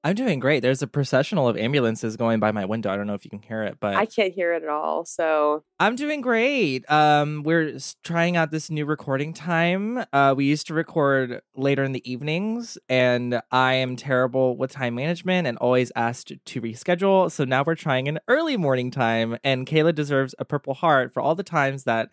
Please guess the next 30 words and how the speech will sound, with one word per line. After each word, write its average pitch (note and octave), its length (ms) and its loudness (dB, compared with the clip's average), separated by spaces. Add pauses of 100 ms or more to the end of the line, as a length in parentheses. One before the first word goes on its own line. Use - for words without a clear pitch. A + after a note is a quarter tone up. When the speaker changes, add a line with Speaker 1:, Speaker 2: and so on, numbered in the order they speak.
Speaker 2:
<laughs> A#3+ 360 0
Speaker 1:
I C#3+ 120 4
have D3 180 4
had C3+ 200 2
to B2 80 -4
reschedule. G#2 840 2 (640)
Speaker 2:
I E4 200 2
can F4 260 2
move D#4 140 2
around B3 300 4
my A3 100 4
schedule G3+ 400 -2 (100)
pretty F#3+ 200 0
Speaker 1:
<laughs> E3+ 140 -2
Speaker 2:
easily, E3+ 440 0
so, D#3 360 2
you D#3+ 160 -4
know, D3 460 -4
I - 60 -6
try A3 180 -2
to F#3+ 80 -2
go F3+ 140 2
with F3 120 -2
the F3+ 60 -6
flow D#3 280 0
on D#3 120 -4
these D#3+ 160 -4
kinds D#3+ 260 -2
of D#3 120 2
things. D#3+ 380 0